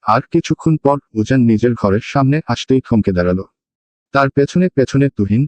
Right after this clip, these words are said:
রাসেল, তাহের, সুমাইয়া, ইশরাত, ইরা, সামিয়া আয়শা সকলে এসে থামল।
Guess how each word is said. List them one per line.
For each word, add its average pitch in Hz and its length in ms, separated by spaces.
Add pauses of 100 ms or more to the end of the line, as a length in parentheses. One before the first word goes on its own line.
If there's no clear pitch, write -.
(360)
রাসেল, 110 340 (360)
তাহের, 131 260 (300)
সুমাইয়া, 143 460 (300)
ইশরাত, 117 360 (240)
ইরা, 98 260 (260)
সামিয়া 120 360
আয়শা 143 240
সকলে 101 380
এসে - 200
থামল। 95 280